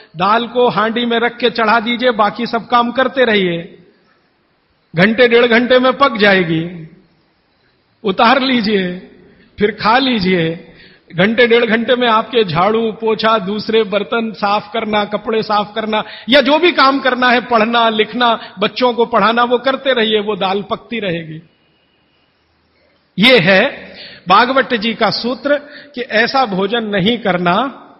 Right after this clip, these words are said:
जो बनाते समय, पकाते समय सूर्य के प्रकाश से वंचित हो और पवन के स्पर्श से वंचित हो।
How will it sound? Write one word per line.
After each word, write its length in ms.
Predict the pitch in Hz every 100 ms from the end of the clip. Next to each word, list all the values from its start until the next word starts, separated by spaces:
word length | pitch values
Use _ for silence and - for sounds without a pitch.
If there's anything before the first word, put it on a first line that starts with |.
| -
जो 580 | 147 202 233 285 240 - - -
बनाते 460 | 160 170 208 220 233
समय, 640 | - 233 233 254 254 - -
पकाते 420 | 185 202 202 233
समय 320 | 233 226 247
सूर्य 300 | - 226 226
के 140 | 220 220
प्रकाश 420 | 214 - 202 202
से 200 | - 226
वंचित 480 | 208 214 - 240 214
हो 420 | 254 277 - -
और 100 | 196
पवन 340 | 196 196 202
के 180 | 190 240
स्पर्श 420 | - - 180 151
से 60 | 226
वंचित 460 | 185 165 - 151
हो। 140 | 131